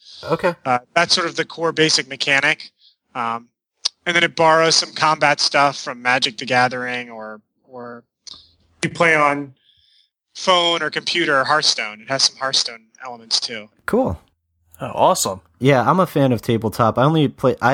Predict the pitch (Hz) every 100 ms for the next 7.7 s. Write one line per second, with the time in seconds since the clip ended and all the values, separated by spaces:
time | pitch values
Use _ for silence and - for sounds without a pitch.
0 | 147 156 170 147 143 131 139 135 120 123
1 | 120 117 117 113 113 113 120 131 127 127
2 | 123 - 123 117 113 110 107 117 117 120
3 | 107 117 113 110 107 - 120 117 - -
4 | 135 120 98 113 107 104 107 104 104 101
5 | 110 113 - 107 107 104 - - 110 104
6 | 101 104 113 - 120 113 - 110 107 110
7 | 107 104 107 104 104 101 101